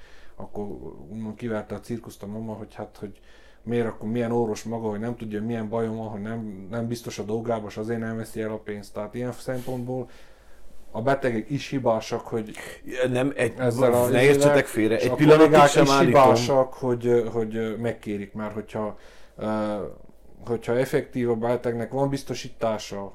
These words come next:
Speaker 1: és ingyenes az a műtét, és te viszont a fizetésedet napjára megkapod, akkor, akkor,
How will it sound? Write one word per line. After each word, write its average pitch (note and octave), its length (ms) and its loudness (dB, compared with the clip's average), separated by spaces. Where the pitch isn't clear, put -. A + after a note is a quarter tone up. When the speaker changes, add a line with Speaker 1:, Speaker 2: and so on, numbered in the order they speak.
Speaker 1:
és - 400 -14
ingyenes B2 460 -4
az B2+ 100 -8
a B2+ 60 -4
műtét, B2+ 640 -4
és - 80 -14
te A#2+ 120 2
viszont A#2+ 340 0
a G#2+ 40 -6
fizetésedet B2+ 720 -2
napjára A2+ 420 -4
megkapod, A#2+ 540 -6
akkor, A2 440 -8
akkor, A2 440 -4